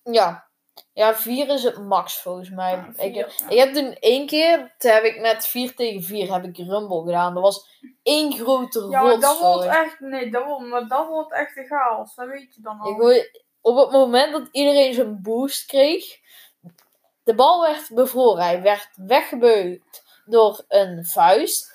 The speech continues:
Speaker 1: Ik werd weggebeukt door een schoen. De bal bevroor nog een keer. Iedereen schoot opeens weg met,
Speaker 2: Oh.
Speaker 1: met zijn, eh, boost die hij niet kon stoppen.
Speaker 2: <laughs>
Speaker 1: Iemand vloog achter de bal aan met zijn grijphaak.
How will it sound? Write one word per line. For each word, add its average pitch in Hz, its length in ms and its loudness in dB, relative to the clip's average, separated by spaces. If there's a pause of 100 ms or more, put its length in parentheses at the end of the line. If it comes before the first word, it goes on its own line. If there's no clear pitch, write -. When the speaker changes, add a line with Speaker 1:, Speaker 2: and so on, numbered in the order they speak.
(140)
Speaker 1:
Ik 302 160 0
werd 247 240 2
weggebeukt 214 640 0
door 190 180 2
een 185 100 -4
schoen. 254 520 -6 (180)
De 220 100 -2
bal 240 460 2
bevroor 214 440 4
nog 233 200 2
een 262 80 -14
keer. 294 520 4
Iedereen 254 380 0
schoot 254 380 0
opeens 220 380 0
weg 233 280 2
met, 214 240 -2
Speaker 2:
Oh. - 360 -16
Speaker 1:
met 202 240 0
zijn, 202 320 -2
eh, 185 300 0
boost 262 320 -6
die 277 100 -6
hij 277 120 -4
niet 277 220 -2
kon 262 200 -4
stoppen. 294 800 0 (240)
Speaker 2:
<laughs> 320 80 -20 (280)
Speaker 1:
Iemand 233 360 -2
vloog 254 340 -2
achter 254 340 0
de 226 60 -6
bal 220 260 4
aan 190 80 -4
met 196 140 0
zijn 180 120 -10
grijphaak. 247 920 0